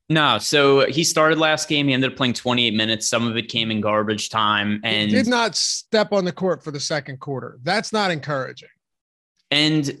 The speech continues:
Speaker 1: he, uh, it's also part of it 'cause he played poorly in the first quarter, if I remember correctly. He didn't really do that much.
Speaker 2: No, he
Speaker 1: Uh, but
Speaker 2: stunk.
Speaker 1: yeah, he's forty-four hundred now on, on D K. He's forty-five hundred on FanDuel. It's certainly a playable price point.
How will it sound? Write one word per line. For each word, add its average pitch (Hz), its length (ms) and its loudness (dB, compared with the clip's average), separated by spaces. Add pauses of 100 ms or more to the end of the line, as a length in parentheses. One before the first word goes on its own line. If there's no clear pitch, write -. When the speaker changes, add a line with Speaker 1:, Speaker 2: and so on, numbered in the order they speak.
Speaker 1:
he, 139 140 2
uh, 156 400 0
it's 160 200 0
also 180 320 2
part 135 280 2
of 127 60 2
it - 40 -8
'cause 117 120 -2
he 101 260 -6
played 107 540 -2
poorly 147 320 2
in 147 100 0
the 139 60 0
first 143 300 -2
quarter, 147 200 0
if 135 60 -2
I 147 40 0
remember 139 220 -2
correctly. 135 320 0
He - 20 0
didn't 117 180 2
really 107 160 0
do 107 260 -4
that 127 180 0
much. 139 280 -2 (160)
Speaker 2:
No, 170 140 -2
he 156 100 -2
Speaker 1:
Uh, 117 120 2
but 151 140 2
Speaker 2:
stunk. - 140 -12 (420)
Speaker 1:
yeah, 139 180 0
he's 147 240 0
forty-four 175 600 2
hundred 143 340 2
now 127 320 2
on, 123 500 2
on 117 240 0
D 110 200 -2
K. 117 140 0
He's 107 160 -2
forty-five 117 460 -2
hundred 117 240 0
on 113 120 0
FanDuel. 107 360 0
It's - 120 -6
certainly 139 340 0
a 110 60 2
playable 113 560 -2
price 107 360 -4
point. 147 400 0